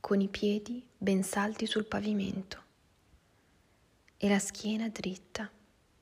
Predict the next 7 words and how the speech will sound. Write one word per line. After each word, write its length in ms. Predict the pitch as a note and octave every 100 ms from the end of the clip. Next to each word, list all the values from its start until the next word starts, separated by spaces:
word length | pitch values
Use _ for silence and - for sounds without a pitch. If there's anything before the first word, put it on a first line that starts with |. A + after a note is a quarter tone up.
| _ _ _ _ _ _ _ _ _ _ _ -
E 120 | G3
puoi 200 | G3 F#3
scegliere 800 | - - F3 F3+ F#3 G#3 A3+ - _ _ _ - - - _ -
di 120 | G#3+
fissare 480 | - A3+ - G3 F#3+
lo 100 | F#3+
sguardo 720 | - - F3+ F3+ G3 - G#3